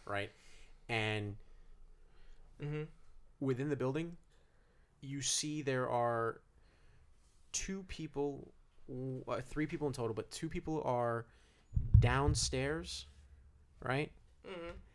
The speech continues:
Speaker 1: And there seems to be a smaller individual in the
Speaker 2: Okay.
Speaker 1: second floor.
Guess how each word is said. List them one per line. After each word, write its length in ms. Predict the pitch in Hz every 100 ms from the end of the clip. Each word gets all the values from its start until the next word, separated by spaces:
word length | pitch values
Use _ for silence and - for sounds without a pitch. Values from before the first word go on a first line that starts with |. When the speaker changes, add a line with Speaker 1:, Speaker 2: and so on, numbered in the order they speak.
| - - - - _ - _
Speaker 1:
And 120 | 131 123
there 120 | 120
seems 200 | 151 131
to 40 |
be 300 | 127 131 123 -
a 180 | 117 113
smaller 840 | - - 127 123 131 131 120 113
individual 720 | 110 104 104 98 101 98 101 - - - _ _ _ _ - -
in 80 | 113
the 20 | 104
Speaker 2:
Okay. 80 |
Speaker 1:
second 280 | - 117 139
floor. 300 | 131 151 156